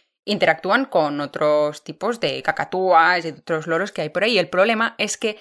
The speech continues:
esas mascotas que ya están en casa de australianos son enseñadas a hablar de una forma un poco vulgar. <laughs> Y se les enseñan palabrotas tipo, pues, gilipollas, estúpido, hijo de puta, todo esto en inglés, ¿vale?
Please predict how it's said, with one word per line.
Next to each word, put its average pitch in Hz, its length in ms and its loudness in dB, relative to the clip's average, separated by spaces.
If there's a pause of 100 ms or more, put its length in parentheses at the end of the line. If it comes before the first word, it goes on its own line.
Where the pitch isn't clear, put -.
(180)
esas 220 300 -2
mascotas 233 500 0
que 175 140 -6
ya 170 100 -4
están 208 280 -6
en 170 120 -4
casa 170 360 -2
de 180 280 -2
australianos 240 680 0 (420)
son 208 260 -2
enseñadas 226 600 0
a 202 60 4
hablar 196 480 2
de 175 200 -2
una 185 140 -2
forma 185 240 0
un 220 80 -4
poco 214 200 -2
vulgar. 156 580 0
<laughs> - 20 -14 (1800)
Y 214 100 -4
se 190 80 0
les 185 160 0
enseñan 214 400 0
palabrotas 208 500 6
tipo, 165 460 0
pues, 147 640 -2
gilipollas, 269 840 4
estúpido, 247 840 2
hijo 214 240 0
de 208 120 0
puta, 247 440 2
todo 311 140 4
esto 330 200 -4
en 254 60 -2
inglés, 170 360 0
¿vale? 226 200 2